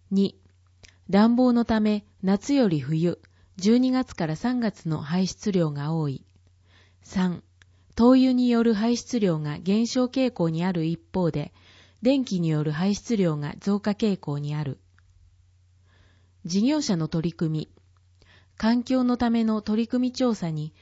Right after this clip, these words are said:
市内三十四事業者が回答をしました。複数回答。設備を省エネにつながるものに変えた、十九件。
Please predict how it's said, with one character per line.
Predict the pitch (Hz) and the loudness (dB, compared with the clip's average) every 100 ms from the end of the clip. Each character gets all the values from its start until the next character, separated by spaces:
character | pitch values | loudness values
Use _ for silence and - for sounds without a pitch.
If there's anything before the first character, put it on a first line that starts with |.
| _ | _
市 | - 269 | -8 -2
内 | 254 180 | 0 0
三 | 165 247 269 | -2 -2 -2
十 | 185 165 | -2 -2
四 | 160 185 196 | 0 0 0
事 | 196 | -2
業 | 214 226 | -2 -2
者 | 202 156 | -2 -6
が | 143 165 | -6 -8
回 | - 185 | -4 -4
答 | 180 185 175 | -2 -2 -2
を | 170 | -4
し | - | -4
ま | 165 | -6
し | 160 | -6
た。 | - 135 - _ _ - - - - | -10 -12 -14 _ _ -20 -20 -20 -20
複 | - 254 | -2 -2
数 | 240 233 | 0 -2
回 | 208 202 156 | 0 -2 -4
答。 | - 139 147 - _ _ _ _ _ _ _ _ _ _ | -6 -8 -8 -16 _ _ _ _ _ _ _ _ _ _
設 | - 294 294 | -4 -4 -2
備 | 214 180 | 0 2
を | 151 - | 0 -4
省 | - 220 240 | -4 0 2
エ | 240 | 2
ネ | 240 233 | 0 0
に | 226 - _ - | -2 -4 _ -18
つ | - | -4
な | 226 | -2
が | 233 | 0
る | 240 233 | -2 -2
も | 233 | -2
の | 226 | -2
に | 190 147 | -4 -6
変 | 156 | -6
え | 151 | -6
た、 | 151 139 - _ _ - | -6 -10 -12 _ _ -6
十 | 180 233 | 0 0
九 | 226 220 190 | 0 -2 -2
件。 | - 139 147 | -4 -12 -12